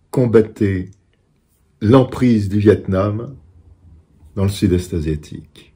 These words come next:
La Chine a essayé, à un moment donné,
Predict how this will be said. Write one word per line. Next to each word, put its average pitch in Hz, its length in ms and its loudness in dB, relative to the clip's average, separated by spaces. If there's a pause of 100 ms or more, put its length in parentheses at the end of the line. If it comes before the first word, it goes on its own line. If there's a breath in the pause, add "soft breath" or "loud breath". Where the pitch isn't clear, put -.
(1300)
La 95 140 -2
Chine - 520 0
a 127 120 8
essayé, 139 720 2 (260)
à 95 200 0
un 92 40 2
moment 87 300 0
donné, 82 420 -6